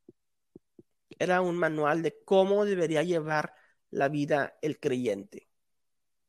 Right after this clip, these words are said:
Puede ser comparado incluso a la ley oral de los rabínica. Entonces, la didaque es un, un, un libro muy importante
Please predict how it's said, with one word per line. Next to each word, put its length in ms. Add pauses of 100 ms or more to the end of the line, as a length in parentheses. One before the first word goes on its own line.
(580)
Puede 180
ser 120
comparado 500
incluso 520 (340)
a 100
la 100
ley 360
oral 560 (180)
de 160
los 360 (720)
rabínica. 720 (1500)
Entonces, 480
la 120
didaque 320
es 120
un, 220
un, 240
un 120
libro 200
muy 320
importante 840